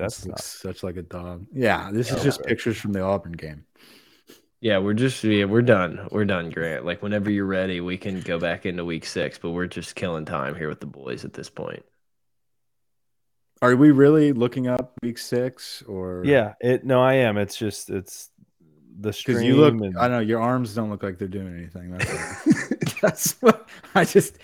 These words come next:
Speaker 2: I'm, I was
Speaker 3: It
Speaker 2: looking
Speaker 3: just,
Speaker 2: at you.
Speaker 3: it just do-, it doesn't look like your hands are doing anything is all.
Speaker 2: <laughs>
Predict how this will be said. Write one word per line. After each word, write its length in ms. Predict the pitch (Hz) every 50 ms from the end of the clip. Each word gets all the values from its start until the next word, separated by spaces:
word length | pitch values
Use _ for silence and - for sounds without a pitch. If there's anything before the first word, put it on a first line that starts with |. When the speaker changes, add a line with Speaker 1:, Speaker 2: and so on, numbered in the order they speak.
| - - -
Speaker 2:
I'm, 220 | 135 143 143 156
I 160 | - 123 127 131
was 140 | 127 135 147
Speaker 3:
It 40 | 160
Speaker 2:
looking 160 | 147 202 220 208
Speaker 3:
just, 100 | 117 104
Speaker 2:
at 60 | 101 110
you. 160 | 127 117 107 175
Speaker 3:
it 40 | 160
just 200 | 226 247 - - -
do-, 100 | - 226 - - 240 208 - _ -
it 160 | 214 - -
doesn't 200 | 202 208 226 214
look 200 | 214 208 202 208
like 160 | 214 202 202 -
your 80 | 190 147 -
hands 340 | 123 113 113 117 117 101 101
are 80 | 92 82
doing 380 | 90 98 95 90 90 87 85 85
anything 460 | 87 87 87 95 - - 98 90 95 107
is 160 | 104 95 95
all. 240 | 92 90 82 73 69 - - - - - - - - -
Speaker 2:
<laughs> 60 | -